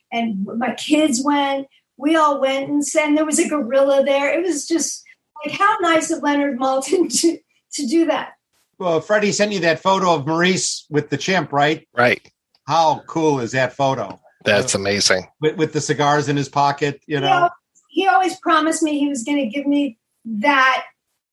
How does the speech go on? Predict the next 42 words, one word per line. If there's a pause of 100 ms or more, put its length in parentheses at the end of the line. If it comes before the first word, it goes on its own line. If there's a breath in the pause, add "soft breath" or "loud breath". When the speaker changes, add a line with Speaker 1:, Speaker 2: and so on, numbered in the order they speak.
(180)
Speaker 1:
chimp
as
a
gift,
like,
Speaker 2:
<laughs>
Speaker 1:
something
like
your
pet. (320 soft breath)
So
I
was
really
disappointed
that
he
didn't (120)
really
bring
the
chimp
home, (220)
you
know,
Speaker 2:
Right.
Speaker 1:
to
be
my
pet. (560)
Speaker 2:
Instead,
he
gave
you
Sammy
Petrillo
as
a
gift, (420)
which
was
odd.